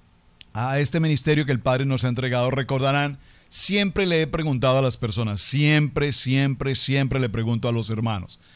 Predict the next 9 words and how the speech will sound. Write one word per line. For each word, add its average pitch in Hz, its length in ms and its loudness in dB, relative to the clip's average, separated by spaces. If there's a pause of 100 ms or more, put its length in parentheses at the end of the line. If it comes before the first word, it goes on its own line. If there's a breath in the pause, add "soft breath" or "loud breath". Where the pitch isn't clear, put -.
(440 loud breath)
¿cuál 196 240 4
es 214 340 0
la 156 360 2
promesa 139 1000 2
que 123 180 -2
Dios 139 500 -2
tiene 156 400 2
para 117 320 0
ti? 95 200 -8